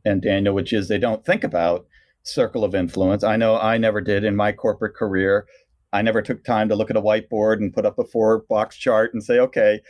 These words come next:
you know, who can I influence and who influences me?" I don't think about stop, start, and continue, which are very effective ways to do it. And John, just going back just for a minute to your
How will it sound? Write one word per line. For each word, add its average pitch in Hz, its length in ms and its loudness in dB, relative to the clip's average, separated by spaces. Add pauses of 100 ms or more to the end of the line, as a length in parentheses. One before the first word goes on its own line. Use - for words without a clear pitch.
(200)
you 123 100 2
know, 110 100 2
who 135 160 0
can 143 140 0
I 123 160 2
influence 120 520 0
and 101 120 -2
who 127 180 0
influences 110 600 -2
me?" 101 340 0 (260)
I 104 100 2
don't 131 320 0
think 131 200 -2
about 117 380 0
stop, 110 420 -2
start, 120 360 -2
and 101 100 -8
continue, 107 520 -2
which 120 140 -2
are 104 100 -2
very 120 360 0
effective 107 420 -4
ways 101 220 0
to 104 100 -8
do 101 160 -2
it. 107 100 0
And 104 160 -4 (300)
John, 120 260 0
just 110 200 -6
going 113 200 -2
back 113 280 0
just 113 200 -8
for 110 100 -4
a 110 40 0
minute 110 300 2
to - 100 -6
your 107 280 0